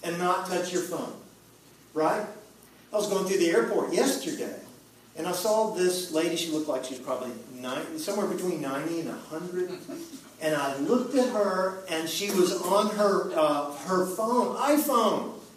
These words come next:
And I said, "Good for you." <laughs> And, uh, she was navigating. I mean, she was really, I don't know if she was FaceTiming or Snapchatting or what she was doing,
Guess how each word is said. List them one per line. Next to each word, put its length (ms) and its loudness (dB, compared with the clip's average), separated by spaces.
And 200 2
I 80 2
said, 300 0
"Good 240 6
for 100 8
you." 600 8
<laughs> 40 -10
And, 320 2
uh, 180 6
she 160 6
was 140 8
navigating. 840 4
I 120 0
mean, 100 2
she 140 8
was 140 10
really, 920 4
I 80 0
don't 140 0
know 60 0
if 100 -2
she 80 -2
was 140 -2
FaceTiming 800 2
or 40 -2
Snapchatting 840 2
or 80 2
what 180 2
she 140 -2
was 100 -2
doing, 300 2